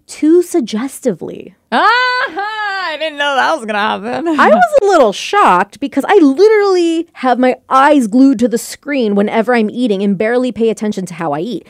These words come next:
Speaker 1: So it's not like she's making eye contact and eating her sexy potatoes.
Speaker 2: Wh-, do we know the genders of
Speaker 1: Uh,
Speaker 2: these?
Speaker 1: b-, I believe both females.
Speaker 2: They're both females. Okay. Mm.
Speaker 1: I told her no one else seems to have a problem with the way I eat potatoes, but she insisted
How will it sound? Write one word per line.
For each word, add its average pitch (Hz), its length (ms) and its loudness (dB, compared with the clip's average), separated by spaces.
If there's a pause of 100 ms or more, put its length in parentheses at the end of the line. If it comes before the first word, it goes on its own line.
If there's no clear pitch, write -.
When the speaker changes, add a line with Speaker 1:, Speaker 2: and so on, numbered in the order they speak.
(140)
Speaker 1:
So - 80 -4
it's 226 80 -6
not 254 120 2
like 214 100 0
she's 190 180 -4
making 214 300 0
eye 208 200 2
contact 180 500 -6
and 185 120 -6
eating 202 220 -2
her 180 120 -8
sexy 180 320 -8
potatoes. 180 640 -6 (400)
Speaker 2:
Wh-, - 260 -8 (100)
do 262 160 -2
we 277 80 -4
know 285 120 -2
the 269 100 2
genders 208 640 -6 (300)
of 202 180 -2
Speaker 1:
Uh, 202 60 -4
Speaker 2:
these? 247 160 -8
Speaker 1:
b-, - 60 -6 (120)
I 208 80 -4
believe 214 320 -6
both 190 180 -2
females. - 440 -16
Speaker 2:
They're 175 100 -8
both 180 240 -8
females. 202 340 -12
Okay. 202 540 -12
Mm. 220 440 -16 (140)
Speaker 1:
I 262 120 0
told 311 260 -4
her 302 160 -4
no 262 320 0
one 370 220 -2
else 269 320 0
seems 262 320 -4
to 262 100 -2
have 202 300 -4
a 196 40 0
problem 269 540 -2
with 190 160 -4
the 220 80 -2
way 170 200 -2
I 190 80 0
eat 196 240 -8
potatoes, 220 640 -4 (300)
but 269 120 -2
she 302 220 -8
insisted 302 460 -8